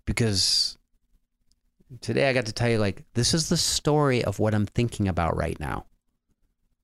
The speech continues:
This is the story of what's happening to me right now. And I'm really privileged to have so many people that are like, "Yeah, I'll listen to that story. Let, like,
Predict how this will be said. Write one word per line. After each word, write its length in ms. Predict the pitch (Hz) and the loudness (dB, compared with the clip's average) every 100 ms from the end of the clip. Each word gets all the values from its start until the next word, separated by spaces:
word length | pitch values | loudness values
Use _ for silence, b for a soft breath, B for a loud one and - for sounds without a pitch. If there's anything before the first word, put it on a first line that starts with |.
| _ - | _ -4
This 120 | 113 | 0
is 100 | 127 | 0
the 40 | |
story 220 | - 123 | 2 2
of 60 | 113 | 2
what's 160 | 107 - | 0 -2
happening 560 | - 107 - 107 98 | -4 -4 0 0 0
to 140 | - 98 | -2 -2
me 360 | 95 98 87 90 | 0 0 -2 -4
right 340 | 90 87 82 | -2 -2 -2
now. 480 | 95 92 85 73 - - _ _ _ _ _ _ _ - | -4 -4 -4 -6 -12 -20 _ _ _ _ _ _ _ -6
And 520 | 110 107 101 98 95 - _ _ _ _ | -2 0 0 0 -2 -8 _ _ _ _
I'm 340 | 113 120 117 110 | -2 0 2 2
really 340 | 113 120 113 | 2 4 2
privileged 800 | - - 110 101 98 87 - - - _ _ _ _ _ - | 0 0 0 0 -2 -2 -6 -10 -16 _ _ _ _ _ -4
to 100 | 104 | -2
have 720 | 92 98 98 98 92 92 - _ _ _ _ _ _ _ _ _ _ _ _ _ _ _ _ _ _ _ | 0 0 2 2 0 -6 -16 _ _ _ _ _ _ _ _ _ _ _ _ _ _ _ _ _ _ _
so 260 | - - 113 | -2 2 2
many 160 | 113 | 2
people 420 | 107 - 123 - 95 | 0 -2 -2 -2 -2
that 220 | 90 - | -2 -2
are 120 | 104 | -2
like, 240 | 98 98 127 | -2 -2 -2
"Yeah, 160 | 143 | 0
I'll 100 | 117 | 2
listen 300 | 135 143 123 | 0 0 0
to 40 | 95 | 0
that 180 | 92 - | 0 -2
story. 320 | - 80 92 | -2 0 0
Let, 260 | 104 107 | -2 -2
like, 240 | 107 101 | -4 -6